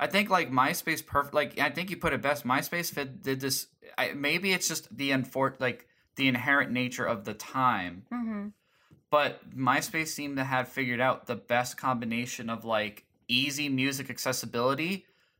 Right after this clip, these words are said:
Speaker 1: but, like, encouragement of buying and promoting the artist. 'Cause it does seem like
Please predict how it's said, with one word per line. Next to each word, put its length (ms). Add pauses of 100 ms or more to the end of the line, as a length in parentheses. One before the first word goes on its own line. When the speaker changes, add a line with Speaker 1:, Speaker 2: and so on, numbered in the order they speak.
(320)
Speaker 1:
but, 300 (160)
like, 420
encouragement 880
of 260
buying 640
and 180
promoting 560
the 140
artist. 640
'Cause 140
it 160
does 220
seem 280
like 480